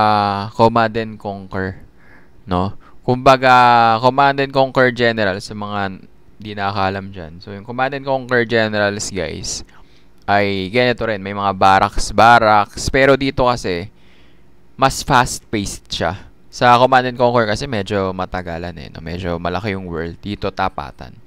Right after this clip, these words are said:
So, may build na ng barracks, um, may mga certain players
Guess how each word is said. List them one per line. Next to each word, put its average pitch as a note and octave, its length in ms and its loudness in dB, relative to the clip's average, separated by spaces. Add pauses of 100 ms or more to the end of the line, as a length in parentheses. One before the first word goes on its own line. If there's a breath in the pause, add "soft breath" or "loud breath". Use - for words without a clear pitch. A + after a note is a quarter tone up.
(360 soft breath)
So, F2+ 400 -4
may F2+ 160 -6
build F#2+ 320 -2
na F#2 80 -4
ng F2+ 160 -10
barracks, A2 1040 2
um, D#2 480 -6 (400 soft breath)
may G2 160 -8
mga F#2+ 240 -4
certain F2+ 480 -4 (140)
players F#2 580 -4